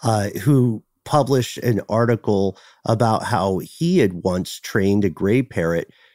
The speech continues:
to do a duet with him. And this was considered, in Pepperberg's mind, the first stage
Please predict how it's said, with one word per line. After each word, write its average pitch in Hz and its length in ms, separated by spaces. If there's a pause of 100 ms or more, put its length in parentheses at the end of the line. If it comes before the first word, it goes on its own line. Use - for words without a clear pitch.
(160)
to 120 120
do 101 280
a 92 80
duet 90 500
with 90 200
him. - 300 (300)
And 95 160
this 123 240
was 110 240
considered, 90 680
in 95 160
Pepperberg's 98 680
mind, 80 440 (400)
the 98 100
first 135 400
stage 90 540